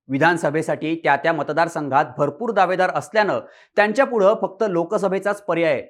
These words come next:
अशा परिस्थितीत ठाकरेंकडून चंद्रहार पाटील, भाजपाकडून संजय काका पाटील उमेदवार असतील, तर विशाल पाटलांकडे अपक्ष उभे राहण्याचा पर्याय उरतो. मग यामध्ये अंतिम फायदा दोन हजार एकोणीस प्रमाणे भाजपलाच होऊ शकतो,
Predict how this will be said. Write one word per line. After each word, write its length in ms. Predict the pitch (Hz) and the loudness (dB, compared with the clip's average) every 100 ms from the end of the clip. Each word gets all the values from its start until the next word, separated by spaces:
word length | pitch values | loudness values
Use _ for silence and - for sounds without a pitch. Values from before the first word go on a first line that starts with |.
| _ _ - - | _ _ -18 -12
अशा 180 | 131 156 | -6 -6
परिस्थितीत 560 | 143 151 190 202 170 180 - | -2 -2 -2 -4 -6 -6 -2
ठाकरेंकडून 600 | - 170 196 175 160 175 | -2 0 -4 -2 -4 -2
चंद्रहार 460 | 165 147 160 156 | -2 -2 0 0
पाटील, 420 | 151 151 151 180 113 - - - | 2 -2 0 -4 -6 -12 -18 -4
भाजपाकडून 640 | 160 185 240 262 247 208 226 | 2 2 4 2 2 0 -2
संजय 360 | 220 165 170 | -2 0 0
काका 220 | 240 240 240 | 0 0 0
पाटील 340 | 220 185 202 | 0 0 0
उमेदवार 380 | 175 170 170 165 | 0 -2 2 0
असतील, 440 | 147 - 226 135 127 - | 0 -4 -4 -4 -6 -8
तर 100 | 147 131 | -8 -6
विशाल 280 | 127 170 185 | -2 0 2
पाटलांकडे 580 | 160 151 160 156 143 170 | 0 -2 -4 -2 -4 -4
अपक्ष 340 | 147 226 233 247 | -2 -4 0 0
उभे 220 | 175 175 | 2 2
राहण्याचा 380 | 156 147 139 180 | 0 -2 -2 -4
पर्याय 360 | - 165 165 | -2 -2 0
उरतो. 380 | 165 139 127 104 - _ _ _ _ _ - | 0 -2 -6 -10 -14 _ _ _ _ _ 2
मग 180 | 254 | 4
यामध्ये 420 | 233 226 254 226 254 | 6 4 4 4 4
अंतिम 420 | 180 170 254 247 | 2 -4 -4 0
फायदा 320 | 196 175 160 | 0 4 2
दोन 200 | 180 160 165 | 4 2 2
हजार 180 | 190 | 0
एकोणीस 360 | 170 143 185 220 | -2 -2 -2 -4
प्रमाणे 360 | 196 156 151 170 | -4 -2 -2 -4
भाजपलाच 600 | 123 139 180 180 185 - | -4 -2 -2 0 -2 0
होऊ 140 | 151 190 | -2 -2
शकतो, 360 | - - 147 | -4 -4 -6